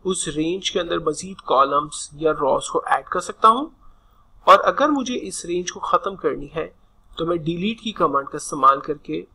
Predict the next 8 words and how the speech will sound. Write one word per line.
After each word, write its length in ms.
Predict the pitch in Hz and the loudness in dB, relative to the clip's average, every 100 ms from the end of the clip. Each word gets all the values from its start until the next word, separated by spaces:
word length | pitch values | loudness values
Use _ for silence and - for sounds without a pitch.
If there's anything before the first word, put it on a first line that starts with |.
| _ - _ _ | _ -20 _ _
ओके 240 | 214 226 262 | 2 2 2
करूंगा, 400 | 247 208 175 147 151 - _ - - | 2 0 4 4 4 -4 _ -20 -10
तो 80 | |
ये 120 | 175 190 | -8 -6
protections 800 | - - 151 - 165 175 - - _ _ | -6 -2 -2 -2 -6 -8 -14 -16 _ _
ख़त्म 260 | - 180 156 | 2 4 4
हो 100 | 120 | 0
गए। 180 | - | -10